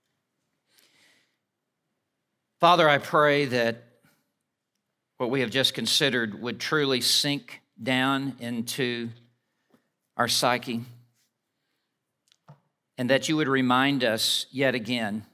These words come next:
of our need to be fishers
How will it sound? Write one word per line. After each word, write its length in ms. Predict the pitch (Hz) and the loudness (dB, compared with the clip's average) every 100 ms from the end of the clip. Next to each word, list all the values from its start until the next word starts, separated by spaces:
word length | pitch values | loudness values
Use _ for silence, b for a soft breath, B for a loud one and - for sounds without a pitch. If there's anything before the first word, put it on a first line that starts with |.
| _ _ _ _ _ _ _ _ _ _ _ _ _ _ _ _ _ _ | _ _ _ _ _ _ _ _ _ _ _ _ _ _ _ _ _ _
of 520 | 123 120 113 - - - _ _ _ _ _ _ - - - | -2 0 0 -4 -12 -16 _ _ _ _ _ _ -20 -20 0
our 180 | 135 131 | 2 4
need 320 | 131 127 117 | 2 0 -2
to 80 | 120 | -4
be 180 | 123 | -6
fishers 800 | 120 - 147 - 113 104 - - | -4 -4 -2 -2 -4 -6 -8 -10